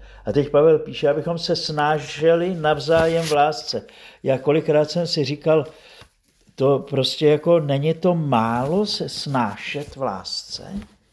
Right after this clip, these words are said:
No, snášet druhýho v jeho rozdílnosti, křehkosti a milovat ho takovýho,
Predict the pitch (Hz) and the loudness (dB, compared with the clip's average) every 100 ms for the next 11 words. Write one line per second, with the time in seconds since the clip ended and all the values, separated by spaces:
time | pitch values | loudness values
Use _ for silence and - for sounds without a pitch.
0 | _ _ _ _ _ _ _ _ _ _ | _ _ _ _ _ _ _ _ _ _
1 | - 135 143 127 - - _ _ _ - | -4 2 2 0 -6 -18 _ _ _ -20
2 | _ _ _ _ _ _ _ _ _ _ | _ _ _ _ _ _ _ _ _ _
3 | _ _ _ _ _ _ _ _ _ - | _ _ _ _ _ _ _ _ _ -4
4 | 120 143 - 175 110 117 147 175 160 151 | 0 0 -2 -4 -2 -2 -2 0 2 2
5 | 147 147 147 175 - 113 127 - 156 160 | 2 -2 0 0 0 0 0 -4 -6 -6
6 | 151 135 - 110 - - 131 - 151 151 | -6 -10 -12 -16 -12 -10 -10 -6 -6 -6
7 | - 131 127 110 117 143 190 220 185 135 | -6 -2 0 0 2 4 6 4 2 2
8 | 127 127 131 139 123 120 101 | 0 0 -4 -4 -6 -6 -8